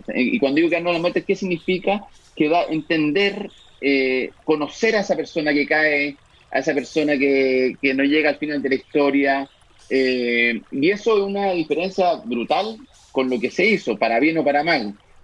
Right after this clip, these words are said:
Entonces, te diría que, que respetando el libro profundamente, que es la mirada de las víctimas, lo que hicimos es darle un, quizá un contexto mayor e incorporar, eh, al mundo de, de los sicarios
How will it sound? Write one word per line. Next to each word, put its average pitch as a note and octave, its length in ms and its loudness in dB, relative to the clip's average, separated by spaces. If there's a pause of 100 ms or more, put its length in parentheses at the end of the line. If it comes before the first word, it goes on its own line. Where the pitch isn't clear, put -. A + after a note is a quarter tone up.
(100)
Entonces, F3+ 280 -2 (200)
te D#3+ 60 2
diría F3 320 2
que, F#3 240 0 (160)
que D3 340 2
respetando E3 520 0
el D3+ 120 2
libro E3 520 2
profundamente, E3 680 -2
que C3+ 120 0
es C#3+ 80 -2
la C#3 100 0
mirada C#3 380 0
de C3 100 -2
las A#2+ 160 -8
víctimas, F#3+ 640 -6 (500)
lo B2+ 100 2
que C3 80 2
hicimos E3+ 360 0
es C#3 60 0
darle D#3 220 2
un, C#3+ 120 0
quizá C#3+ 200 0
un C#3+ 100 0
contexto A#2+ 800 -4
mayor A#2 600 0 (480)
e C#3+ 100 2
incorporar, D#3+ 800 0 (340)
eh, A#2+ 800 2
al C3 140 2
mundo D3+ 440 2 (140)
de, A#2 500 2
de G#2+ 140 0
los A#2+ 140 -2
sicarios D3+ 880 0